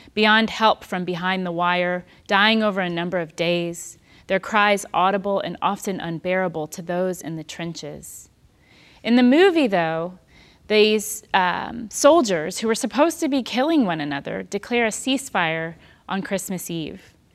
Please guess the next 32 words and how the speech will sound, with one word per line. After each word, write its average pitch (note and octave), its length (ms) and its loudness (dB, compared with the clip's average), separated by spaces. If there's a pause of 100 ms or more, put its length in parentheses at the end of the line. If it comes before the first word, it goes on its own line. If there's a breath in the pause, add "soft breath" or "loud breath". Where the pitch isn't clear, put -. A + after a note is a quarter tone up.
(340 soft breath)
They G#3+ 160 6
end A#3 140 6
up - 160 2
singing A3 360 0
hymns G#3 440 0
across F#3+ 640 -2
the, E3 420 -4
across G3+ 420 -2
No F#3 160 -4
Man's G3+ 360 -4
Land, F#3+ 460 -6 (280 loud breath)
and A3 120 0
eventually C4 420 4
they A3+ 140 4
commune A3 520 0
in E3+ 140 -4
that C3 200 -8
space. - 720 -12 (440 soft breath)
Once C#4+ 320 6
they A4+ 160 0
got G#4 240 0
proximate, - 840 -6 (540 soft breath)
once C#4+ 260 4
they G4+ 200 0
shared F#4 380 -2
stories F4+ 640 -2
of A3+ 180 -8
their A#3+ 180 -2
lives G#3 840 -2 (260 soft breath)
and G#3+ 140 0
their G#3 120 0
families A#3+ 1000 0